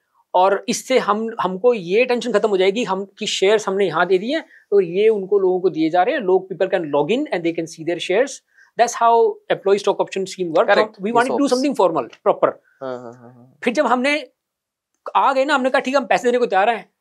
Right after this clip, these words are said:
Speaker 1: कहते हैं, "How many?" मैंने कहा, "We are, we are expecting ten lakh।" कहता है, "टेन लाख?"
Speaker 2: <laughs>
Speaker 1: कहता है, "इतने अनलिमिटेड नहीं है।" मैंने कहा, "It says unlimited।" कहता है,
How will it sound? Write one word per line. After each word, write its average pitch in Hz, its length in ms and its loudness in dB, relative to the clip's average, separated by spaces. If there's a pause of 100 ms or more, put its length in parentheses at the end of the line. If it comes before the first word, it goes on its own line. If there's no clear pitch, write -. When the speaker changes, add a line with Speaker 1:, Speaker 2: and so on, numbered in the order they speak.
(520)
Speaker 1:
कहते 196 200 0
हैं, 247 240 0 (560)
"How 220 160 2
many?" 190 280 -2
मैंने 175 200 0
कहा, 214 200 2
"We 202 380 -2
are, 220 160 2
we 170 280 -8
are 220 160 2
expecting 196 640 -4 (180)
ten 160 80 2
lakh।" 175 300 0 (380)
कहता 151 140 -2
है, - 160 -4
"टेन 180 180 0
लाख?" 247 340 -2 (140)
Speaker 2:
<laughs> - 0 - (520)
Speaker 1:
कहता 196 180 0
है, 233 260 0 (300)
"इतने 233 260 0
अनलिमिटेड 247 460 0
नहीं 247 180 2
है।" 143 300 -2 (500)
मैंने 196 200 0
कहा, 302 120 0
"It 277 160 -2
says 311 380 0
unlimited।" 208 520 0
कहता 214 240 2
है, 262 160 -2